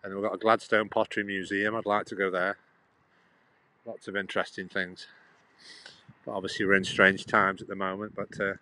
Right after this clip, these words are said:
I'll do my best trying to show you something every day. Oh, right, I'll have to look that up, Afterglow.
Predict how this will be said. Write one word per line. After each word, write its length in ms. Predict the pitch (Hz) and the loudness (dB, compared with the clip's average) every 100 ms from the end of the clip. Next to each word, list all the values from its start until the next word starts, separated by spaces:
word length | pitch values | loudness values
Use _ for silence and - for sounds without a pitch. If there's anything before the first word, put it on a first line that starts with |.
| _ - | _ -8
I'll 100 | 98 | -4
do 140 | 110 | -2
my 80 | 104 | 0
best 280 | 98 98 - | 0 -2 0
trying 160 | 104 | -2
to 60 | 95 | 0
show 160 | - 98 | -2 -2
you 100 | 95 | -2
something 360 | 104 90 92 | -4 -6 -6
every 200 | 90 92 | -4 -2
day. 160 | 90 92 - - - - - _ _ _ _ - _ _ _ _ _ _ _ _ _ _ _ _ _ _ _ _ _ _ _ _ _ _ _ _ _ _ _ _ _ - | -2 -2 -6 -10 -10 -12 -20 _ _ _ _ -20 _ _ _ _ _ _ _ _ _ _ _ _ _ _ _ _ _ _ _ _ _ _ _ _ _ _ _ _ _ -4
Oh, 120 | 139 | 0
right, 280 | 135 170 143 | 4 4 2
I'll 80 | 117 | -2
have 120 | 117 - | -4 -2
to 60 | |
look 120 | 147 | -2
that 120 | 101 127 | 0 0
up, 120 | - | 0
Afterglow. 480 | 127 - 110 95 | -4 -4 -8 -6